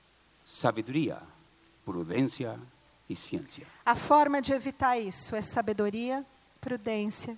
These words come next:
Speaker 2: e ciência.
Speaker 1: Y voy a pedir que se pongan de pie
Speaker 2: Eu vou
Speaker 1: ahora.
Speaker 2: pedir que vocês fiquem em pé.
Speaker 1: Es extraordinario servir a un Dios como el nuestro.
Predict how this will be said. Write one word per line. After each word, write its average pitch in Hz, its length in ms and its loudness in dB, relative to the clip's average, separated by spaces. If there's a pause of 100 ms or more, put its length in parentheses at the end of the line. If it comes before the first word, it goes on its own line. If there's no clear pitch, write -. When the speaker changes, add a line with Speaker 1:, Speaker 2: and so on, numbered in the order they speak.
Speaker 2:
e 240 60 -10
ciência. 185 680 -4
Speaker 1:
Y - 60 2
voy 170 120 8
a 185 60 6
pedir 160 300 4
que 123 140 -2
se 117 140 0
pongan 107 380 0
de 98 140 -2
pie 85 360 -4
Speaker 2:
Eu 240 80 4
vou 277 80 6
Speaker 1:
ahora. 285 40 6
Speaker 2:
pedir 294 280 0
que 285 100 -4
vocês 269 420 0
fiquem 254 340 -4
em 233 60 -4
pé. 247 380 4 (840)
Speaker 1:
Es - 500 0 (840)
extraordinario 190 880 6
servir 151 380 6
a 147 60 8
un 139 140 0
Dios 131 280 4
como 117 240 2
el 101 80 0
nuestro. 92 460 -2